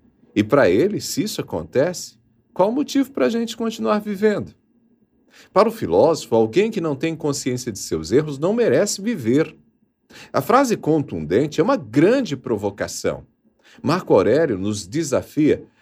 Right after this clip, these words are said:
a questionar não apenas os nossos erros,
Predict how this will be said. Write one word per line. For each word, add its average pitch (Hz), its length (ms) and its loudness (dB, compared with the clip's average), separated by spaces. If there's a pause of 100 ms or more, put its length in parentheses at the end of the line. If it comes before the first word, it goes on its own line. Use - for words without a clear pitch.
(140)
a 135 80 -4
questionar 175 840 0
não 277 220 2
apenas 180 420 -2
os 123 160 -6
nossos 117 460 -6
erros, 78 360 -6